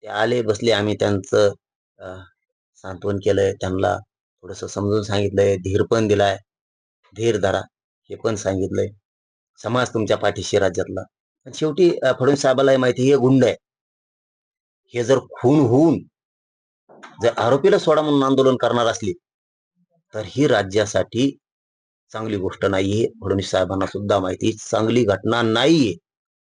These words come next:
ही राज्याला वेगळ्या गुंडगिरीच्या दिशेनं घेऊन चाल. सराईत गुन्हेगाराचं प्रशिक्षण, अ, दिलं जातंय त्या पद्धतीच्या याच्या टोळ्या की ह्या दयामाया आणि माणुसकी यांना नाहीये. त्या जर करायला लागल्या तर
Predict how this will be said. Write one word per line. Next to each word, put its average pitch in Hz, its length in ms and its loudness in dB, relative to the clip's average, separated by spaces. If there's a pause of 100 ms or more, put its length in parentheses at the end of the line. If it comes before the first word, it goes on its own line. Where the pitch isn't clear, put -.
(260)
ही 151 200 -2
राज्याला 123 460 2
वेगळ्या 123 500 4
गुंडगिरीच्या 135 680 2
दिशेनं 123 360 0
घेऊन 101 200 -2
चाल. - 120 -10 (1080)
सराईत 151 360 2
गुन्हेगाराचं 139 800 2 (420)
प्रशिक्षण, 180 680 0
अ, 139 140 2
दिलं 127 300 2
जातंय 113 340 2
त्या 147 220 2
पद्धतीच्या 127 760 0 (360)
याच्या 123 220 -2
टोळ्या 117 440 2 (600)
की 123 120 -14
ह्या 156 120 -8
दयामाया 127 560 2
आणि 127 140 2
माणुसकी 110 400 -2
यांना 107 220 0
नाहीये. 95 340 -2 (520)
त्या 101 80 -18
जर 110 140 -6 (100)
करायला 135 300 2
लागल्या 104 280 0
तर - 80 0